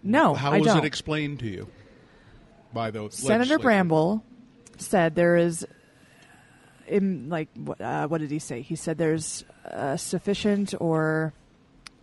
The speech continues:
Speaker 1: a lot of medical evidence that says fetuses are capable of pain at twenty weeks.
Speaker 2: Mm-hmm.
Speaker 1: First of all, that's not the case.
Speaker 2: Right.
Speaker 1: The evidence that we have that is high quality, the evidence that we use to practice medicine states that the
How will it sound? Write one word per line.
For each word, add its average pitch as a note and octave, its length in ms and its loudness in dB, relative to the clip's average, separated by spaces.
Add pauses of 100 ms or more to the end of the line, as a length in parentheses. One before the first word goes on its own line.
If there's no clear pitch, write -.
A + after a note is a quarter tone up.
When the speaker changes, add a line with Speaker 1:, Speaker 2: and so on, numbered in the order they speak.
(120)
Speaker 1:
a D#3+ 100 -8
lot F3+ 300 2
of E3 140 0
medical F#3+ 340 2
evidence D#3+ 680 -4 (440)
that F#3 180 0
says D#3+ 520 -4 (220)
fetuses G3 360 -2
are E3+ 80 0
capable F#3 460 -4
of G3+ 100 -4
pain D#3+ 300 -6
at - 80 -8
twenty E3+ 280 -4
weeks. - 380 -6
Speaker 2:
Mm-hmm. F#2+ 280 -14 (880)
Speaker 1:
First A3+ 200 2
of A3 80 0
all, G#3+ 80 6
that's F#3 200 -2
not E3 140 0
the F3 60 -6
case. - 500 -10
Speaker 2:
Right. D#2 220 -12 (680)
Speaker 1:
The F3+ 400 2 (100)
evidence G#3 340 2
that F#3+ 100 2
we F3 100 2
have E3+ 280 0
that E3 120 0
is D#3+ 120 -4
high F#3 240 -2
quality, E3 680 0 (340)
the E3 460 0
evidence F#3 380 0
that E3+ 160 -2
we F3+ 80 0
use F#3 480 -2
to F3+ 100 -10
practice D#3+ 380 -6
medicine F#3 460 -2
states D#3+ 380 -4
that D#3+ 200 -6
the D#3+ 160 -4